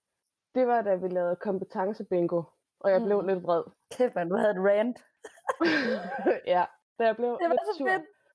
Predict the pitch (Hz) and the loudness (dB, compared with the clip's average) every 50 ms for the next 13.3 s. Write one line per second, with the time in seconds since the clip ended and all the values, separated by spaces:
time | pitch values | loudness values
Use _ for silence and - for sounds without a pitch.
0 | _ _ _ _ _ 208 208 196 190 190 185 175 170 175 165 165 160 156 175 165 | _ _ _ _ _ -2 0 0 2 0 0 -2 -6 -8 -10 -10 -10 -10 -12 -14
1 | - _ _ _ _ _ _ _ _ _ - 262 254 262 233 214 240 240 233 226 | -16 _ _ _ _ _ _ _ _ _ -2 0 0 2 2 2 0 0 0 -2
2 | 220 208 - 202 185 - 240 233 226 226 - 202 190 185 185 180 160 - - 196 | -4 -6 -6 -8 -8 -6 -4 -4 -4 -4 -6 -6 -4 -4 -4 -8 -10 -10 -10 -10
3 | 180 180 180 175 160 190 220 226 226 208 190 - 170 160 160 156 147 156 160 160 | -8 -8 -10 -12 -10 -8 -6 -6 -4 -4 -4 -6 -6 -10 -10 -10 -10 -8 -8 -8
4 | 160 165 - 175 170 160 160 160 151 151 156 156 156 156 160 - _ _ _ _ | -8 -8 -8 -10 -12 -12 -12 -12 -12 -14 -16 -18 -20 -20 -20 -20 _ _ _ _
5 | _ _ _ _ _ _ _ 185 202 240 185 269 370 - 190 160 160 262 254 247 | _ _ _ _ _ _ _ -8 -4 -2 0 0 0 -2 -4 -8 -8 -4 -2 0
6 | 247 262 240 220 214 208 220 - - 269 220 220 254 339 415 381 - - _ _ | 0 0 -2 -4 -4 -2 -2 -2 -4 -4 -2 0 0 0 0 -4 -8 -12 _ _
7 | _ _ _ _ _ _ _ - 196 202 254 349 359 330 311 359 370 - 349 349 | _ _ _ _ _ _ _ -6 -2 0 0 0 0 0 0 -2 -2 -2 -4 -4
8 | 339 _ 269 226 226 269 247 196 151 - 196 190 196 269 262 233 196 180 170 - | -2 _ -4 -2 0 2 2 0 0 -2 -6 -6 -2 -2 0 2 2 2 0 0
9 | 180 - 208 214 196 165 147 - _ _ _ _ _ _ _ _ _ _ _ - | -2 -2 0 0 0 0 -2 -4 _ _ _ _ _ _ _ _ _ _ _ -6
10 | 220 226 233 240 247 294 285 311 254 202 165 - - - - - - - - - | -2 0 0 2 2 2 2 2 2 2 0 0 -4 -8 -12 -12 -6 -6 -6 -6
11 | - - - 466 - 233 226 220 202 175 165 156 170 151 175 170 180 190 185 175 | -6 -6 -4 -2 0 0 0 2 0 0 0 0 -2 -2 -2 0 0 0 0 -2
12 | - - - - - _ _ _ _ _ _ _ - 226 214 226 240 233 254 269 | -4 -8 -16 -20 -20 _ _ _ _ _ _ _ -2 -2 0 0 2 2 2 0
13 | 233 - - 226 - | 0 -2 -6 -6 -6